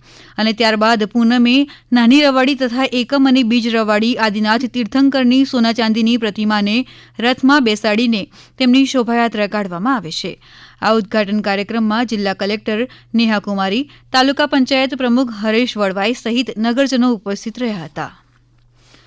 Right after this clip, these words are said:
વડોદરામાં વિશ્વામિત્રી નદી પર કોર્પોરેશને નદી કાંઠાના બાંધકામ અંગે સર્વે કરાવ્યો હતો.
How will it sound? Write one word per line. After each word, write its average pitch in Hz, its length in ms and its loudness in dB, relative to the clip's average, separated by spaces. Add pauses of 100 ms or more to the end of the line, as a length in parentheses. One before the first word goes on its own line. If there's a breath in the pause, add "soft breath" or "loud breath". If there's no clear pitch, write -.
(600 soft breath)
વડોદરામાં 302 580 2
વિશ્વામિત્રી 294 560 2
નદી 269 260 2
પર 254 260 0
કોર્પોરેશને 254 800 0
નદી 247 300 0
કાંઠાના 240 560 -2
બાંધકામ 220 500 -2
અંગે 220 240 -2
સર્વે 214 320 -4
કરાવ્યો 185 400 -6
હતો. 185 320 -8